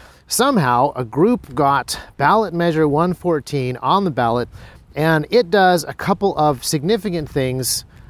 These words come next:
gun control wise. The first thing that it does is it makes it illegal for people, I mean, essentially impossible for people to buy firearms without having a special firearm purchasing permit.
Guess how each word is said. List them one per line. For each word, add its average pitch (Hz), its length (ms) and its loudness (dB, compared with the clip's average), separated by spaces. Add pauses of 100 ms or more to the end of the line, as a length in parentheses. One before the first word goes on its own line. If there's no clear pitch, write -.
(160)
gun 170 300 2
control 127 540 -2
wise. - 540 -6 (280)
The 156 80 -8
first 311 200 2
thing 269 160 2
that 202 100 4
it 165 100 0
does 151 260 2
is 139 100 -2
it 147 80 0
makes 185 260 -2
it - 240 -2 (440)
illegal 190 580 4
for 156 420 2 (280)
people, 139 420 2
I 127 40 -4
mean, 127 120 -4
essentially 104 460 -6
impossible 139 760 -2 (220)
for 185 140 0
people 202 320 -2
to 196 160 -2
buy 180 640 2 (100)
firearms 135 920 2
without 143 360 -2
having 156 280 -2
a 135 120 -4
special 165 400 -4
firearm 180 720 -2
purchasing 156 760 -4 (320)
permit. 202 540 -2